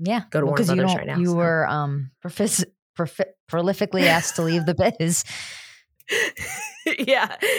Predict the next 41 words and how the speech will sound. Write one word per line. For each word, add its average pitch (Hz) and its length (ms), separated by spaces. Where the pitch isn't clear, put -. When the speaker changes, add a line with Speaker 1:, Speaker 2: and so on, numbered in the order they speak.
Speaker 2:
yeah. 196 200
So - 160
now 240 240
every 233 340
single 226 380
studio 208 400
is 165 140
like, 165 180
"Don't 453 180
f-, - 160
don't 330 280
bring 202 220
that - 180
shit - 240
in 151 80
here. 156 320
Don't 214 220
come 151 160
here, - 180
please." - 520
<laughs> - 60
Speaker 1:
There's 196 140
a 190 60
picture 196 480
of 139 80
you 135 220
on, 139 220
in 165 280
every 165 240
security 151 500
booth. 127 340
Speaker 2:
<laughs> - 1600
Picture - 260
of 202 60
me 226 120
in 170 40
a 147 40
couple 196 320
of 123 80
'em. 101 180
Speaker 1:
Ooh. 139 640